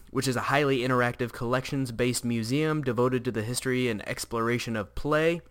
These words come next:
Uh, all inductees to the Video Game Hall of Fame will permanently remain on display in the museum's second floor. Nominations can be made by anyone, but the final decisions are made by, or on the advice of journalists, scholars,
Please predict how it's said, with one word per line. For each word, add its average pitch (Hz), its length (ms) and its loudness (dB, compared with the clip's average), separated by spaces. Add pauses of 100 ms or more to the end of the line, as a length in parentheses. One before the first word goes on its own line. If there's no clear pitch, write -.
(1040)
Uh, 117 400 2
all 156 180 4
inductees 143 680 2
to 143 100 -2
the 127 80 0
Video 131 280 4
Game 127 220 2
Hall 120 180 2
of 104 80 -2
Fame 143 280 0
will 113 140 -2
permanently 143 720 0
remain 117 400 2
on 110 160 2
display 117 500 0
in 113 100 0
the 110 60 0
museum's 110 540 0
second 117 320 -2
floor. 147 420 0 (380)
Nominations 139 640 4
can 127 220 0
be 117 100 2
made 123 320 2
by 117 380 4
anyone, 117 600 2
but 117 120 0
the - 60 -6
final 139 280 2
decisions 135 540 0
are 113 140 2
made 123 420 2 (260)
by, 107 680 2
or 135 200 4
on 131 260 8
the 123 200 2
advice 117 400 2
of 107 140 -4
journalists, 165 560 2
scholars, 135 640 4